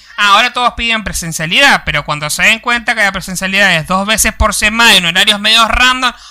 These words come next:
"Ay, ¿cómo hago? Porque yo tengo que ir a trabajar, pero tengo que llevar el pibe, da, da, da",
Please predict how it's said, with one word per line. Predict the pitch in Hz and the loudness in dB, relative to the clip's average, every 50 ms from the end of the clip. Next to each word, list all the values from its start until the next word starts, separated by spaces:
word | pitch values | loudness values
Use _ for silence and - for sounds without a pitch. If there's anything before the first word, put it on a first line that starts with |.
| - - | -6 2
"Ay, | - 202 196 190 180 | 4 4 4 4 2
¿cómo | - 226 240 247 240 233 | 0 -4 -2 2 4 4
hago? | 226 214 208 196 196 180 180 | 4 4 4 2 0 -2 -2
Porque | 175 170 175 170 165 - - - _ | -4 -4 -4 -4 -4 -4 -10 -18 _
yo | - 220 | -10 -4
tengo | 208 214 208 190 | -2 -2 -2 0
que | 185 | -2
ir | 180 | -2
a | 175 | -2
trabajar, | 175 170 175 175 180 - 277 262 | -2 -2 -4 -4 0 0 0 0
pero | 233 196 | 0 -4
tengo | 185 185 175 | -4 -6 -6
que | 170 156 | -6 -8
llevar | - 170 160 156 160 | -4 -2 -2 -2 -2
el | 160 156 - | -2 -6 -4
pibe, | - 240 254 262 254 254 247 233 220 214 208 196 185 | -2 0 0 2 2 0 0 -2 -2 -2 -2 -2 -2
da, | 180 175 175 175 180 190 | -2 -2 -2 -2 -2 -2
da, | |
da", | 202 226 247 262 269 | 0 2 2 2 2